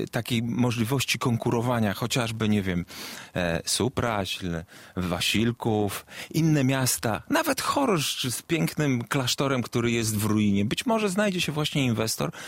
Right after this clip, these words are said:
który zainwestuje po to, żeby ten weekendowy ruch, który nie będzie się skupiał na konsumpcji, e, a będzie chciał spędzić atrakcyjnie wolny czas, zainwestuje w to, żeby ci ludzie zna-,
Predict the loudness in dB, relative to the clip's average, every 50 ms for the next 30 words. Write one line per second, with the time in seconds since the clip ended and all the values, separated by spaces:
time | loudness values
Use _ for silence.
0 | -14 -14 -14 -16 -6 0 2 4 4 4 4 4 4 4 4 2 2 2 0 2
1 | 2 2 2 2 0 0 -2 0 0 -2 -2 -2 -2 -4 -4 -2 -2 -2 -2 -2
2 | -6 -12 -6 0 2 4 4 4 2 0 0 -2 0 2 2 2 2 2 2 2
3 | 2 2 2 2 4 4 4 4 2 2 0 -2 -6 -10 -4 -2 0 2 2 2
4 | 2 2 2 2 2 2 0 0 0 0 0 0 0 0 0 0 0 0 0 -2
5 | -4 -8 -10 -10 -4 0 2 2 4 4 2 0 -2 -4 -8 -12 -14 -14 -10 -4
6 | 0 2 2 4 4 4 4 4 4 2 2 2 0 0 2 2 4 2 2 0
7 | -4 -10 -14 -14 -14 -8 -4 -2 0 0 -2 -2 -2 -2 -2 0 2 2 4 4
8 | 2 2 0 0 0 0 2 2 2 0 0 0 0 0 2 2 0 0 -2 -2
9 | -2 -2 -2 0 0 0 2 2 2 2 2 2 2 2 4 2 2 2 0 0
10 | 0 0 0 0 -2 -4 -8 -16 -10 -4 -2 0 2 2 4 4 4 4 4 4
11 | 2 2 2 2 2 2 2 2 0 0 0 0 0 0 0 -2 -2 -2 -2 0
12 | 0 2 2 4 4 2 2 2 0 0 -2 -4 -10 -14 -16 -16 -6 -2 0 2
13 | 2 2 2 2